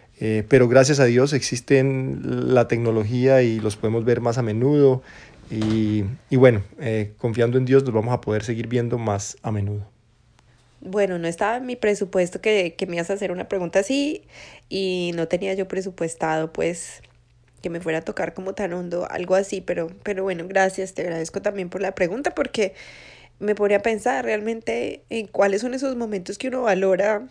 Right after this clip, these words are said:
Speaker 2: y que, y que son entrañables y se, y que se quedan en el corazón de uno y que le sirvan a uno como esas memorias para, para volverlas a recrear cada que uno se sienta mal o cada que uno necesite, como se dice, volver a ese momento mágico.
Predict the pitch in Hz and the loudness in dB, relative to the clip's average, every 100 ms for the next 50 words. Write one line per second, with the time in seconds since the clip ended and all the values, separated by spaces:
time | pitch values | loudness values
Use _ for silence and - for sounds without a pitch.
0 | _ _ - - 220 196 214 196 - - | _ _ -18 -8 -8 -4 -2 -2 -2 -8
1 | - 220 202 196 202 254 208 220 214 202 | -6 -4 -2 -4 -4 -4 -2 -2 -2 -2
2 | 208 214 220 - 214 214 208 208 208 233 | -4 -8 -10 -10 -6 -4 -4 -4 -4 -4
3 | 240 220 208 202 190 208 226 240 233 277 | -6 -4 -4 -4 -6 -4 -4 -4 -8 -10
4 | - - - - - - 254 214 208 196 | -14 -20 -20 -20 -10 -2 0 2 0 -2
5 | 247 285 220 190 269 214 190 226 233 240 | -2 -4 -6 -6 -6 -4 -4 -4 -4 -6
6 | 208 185 202 - 220 214 190 196 _ - | -2 -2 -4 -4 -4 -2 -4 -6 _ -2
7 | 185 190 190 180 185 214 240 220 214 190 | 4 6 6 4 2 0 -2 -2 -4 -4
8 | 175 175 - 196 196 196 233 220 214 190 | -4 -4 -4 -4 -4 -6 -10 -8 -8 -6
9 | 175 190 208 226 208 208 196 196 117 - | -6 -6 -2 0 0 0 -4 -6 -6 -6
10 | 220 214 220 - - - - - 190 214 | -6 -6 -8 -10 -20 -20 -20 -18 -4 -2
11 | 208 190 190 202 269 220 202 185 180 196 | -2 -4 -6 -8 -8 -8 -6 -6 -4 -4
12 | 208 196 190 220 202 180 175 202 208 254 | -2 -2 -2 -2 -4 -6 -4 -4 -2 -2
13 | 185 - - | -4 -10 -16